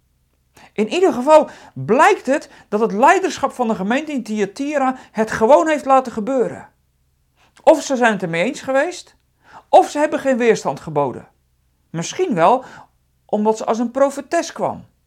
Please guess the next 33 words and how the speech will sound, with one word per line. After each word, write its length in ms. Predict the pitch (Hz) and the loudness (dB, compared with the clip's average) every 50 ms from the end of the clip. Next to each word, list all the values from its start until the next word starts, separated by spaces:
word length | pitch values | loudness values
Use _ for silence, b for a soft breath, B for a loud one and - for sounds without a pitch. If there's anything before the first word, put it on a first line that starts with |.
| _ _ _ _ _ _ _ _ _ _ _ | _ _ _ _ _ _ _ _ _ _ _
En 180 | - 170 - | -8 -6 -4
omdat 280 | - 196 208 285 339 339 | -4 0 2 2 2 2
ze 80 | 311 | 0
als 140 | - 247 220 | -4 -2 -4
een 100 | 226 208 | -4 -4
profetes 580 | - 202 202 190 165 190 185 - 320 339 330 - | -2 -2 -2 -2 -2 -6 -8 -6 -6 -6 -6 -6
kwam, 320 | - 190 165 196 226 240 B B B B B B | -2 0 0 0 0 -4 B B B B B B
speelde 460 | B - - - - 339 339 302 269 | B -20 -12 -6 -2 -2 -2 0 0
hier 80 | 254 247 | 0 -2
natuurlijk 320 | 233 220 - 233 190 185 | -2 -4 -6 -8 -8 -6
die 120 | 220 226 214 | -6 -6 -4
geestelijke 540 | - - - 339 285 - - 226 220 233 214 | -2 -2 -2 -2 -2 -4 -8 -8 -6 -4 -4
manipulatie 640 | 220 220 220 214 214 214 254 302 359 320 - - 220 | -2 -2 -4 -4 -4 -2 -2 -2 -2 -2 -4 -6 -6
een 80 | 202 | -6
enorme 380 | 233 240 277 302 294 233 214 220 | -4 -2 -2 -2 -2 -2 -2 -2
rol. 320 | 240 285 302 254 175 147 B B B B B | 0 0 0 0 -2 -4 B B B B B
Want 160 | _ 202 220 | _ -4 0
ja, 180 | 226 277 202 165 | 2 2 2 2
durf 300 | 156 190 277 277 233 175 | 0 -2 0 0 0 2
dan 200 | 165 262 302 320 | 2 2 2 2
nog 160 | 311 240 196 | 0 -2 0
maar 140 | 175 165 180 | -2 -2 -2
eens 180 | 190 185 - - 190 | -2 -6 -10 -12 -10
weerstand 420 | 190 262 320 339 330 - 302 277 220 | -6 -4 -4 -4 -4 -6 -8 -8 -8
te 80 | 214 | -10
bieden. 360 | 190 202 170 151 95 78 - _ _ _ _ _ _ _ _ _ _ | -10 -8 -8 -8 -8 -10 -14 _ _ _ _ _ _ _ _ _ _
Je 120 | _ 208 196 | _ -8 -6
zou 200 | 156 135 113 117 | -4 -4 -6 -4
voorganger 440 | 151 233 277 302 285 311 339 302 262 | -4 -2 -2 -2 -4 -4 -8 -6 -6
zijn 160 | 277 277 262 | -4 -4 -4
in 80 | 262 | -4
zo'n 160 | 240 254 240 240 | -2 -2 -2 -2
gemeente. 420 | 226 220 226 220 190 175 - | -4 -6 -6 -6 -8 -10 -14